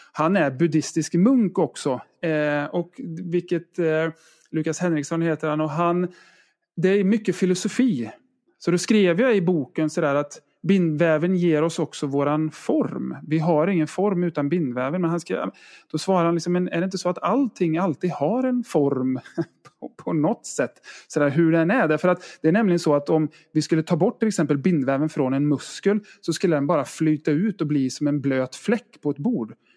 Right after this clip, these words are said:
Därför att varje liten muskelfiber i, eh, våran kropp är, en, är mer som en gelé. Och den här gelén kan liksom inte,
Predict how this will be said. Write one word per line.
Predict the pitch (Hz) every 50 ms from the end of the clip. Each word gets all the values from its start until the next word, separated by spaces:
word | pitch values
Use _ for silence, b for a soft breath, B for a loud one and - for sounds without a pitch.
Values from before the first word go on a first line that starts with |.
| _ _ _
Därför | - 151 147 160
att | 160 156 143
varje | 143 185 190 160 135 139 185
liten | 214 247 - 170 165 165
muskelfiber | 180 202 196 - - - - - - 143 135 135 131 - _ _ _ _ _ _ _ _ _ - - 156 147 139 135 135 131 139 214 214 165 - - 196 208 - - _ _ _ _ _ _ _ _ _ _ _ _ _ _ -
i, | 165 151 139 139 139
eh, | 135 135
våran | 131 135 143 147 135 135 139
kropp | - 139 120 - -
är, | 180 165 147 147 151
en, | 156 160 151 151 151 160
är | - 165 147 143 143
mer | 151 160 156 131 120
som | - - 139
en | 139 139 143
gelé. | - - - - - 180 175 170 190 262 254 - - - - _ _ _ _ _ _ _ _ _ _ _
Och | - 170
den | 165 160
här | 165 160 - -
gelén | 302 247 160 147 165 214 240 240
kan | 226 - 220 214
liksom | 202 - 214 208
inte, | 208 202 - 160